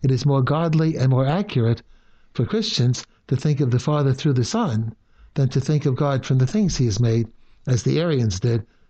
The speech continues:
as the unoriginate, the one without origin." Does that make sense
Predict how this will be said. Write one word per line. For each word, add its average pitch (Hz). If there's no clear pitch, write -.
as 123
the 131
unoriginate, 135
the 120
one 127
without 123
origin." 110
Does 110
that 151
make 139
sense 214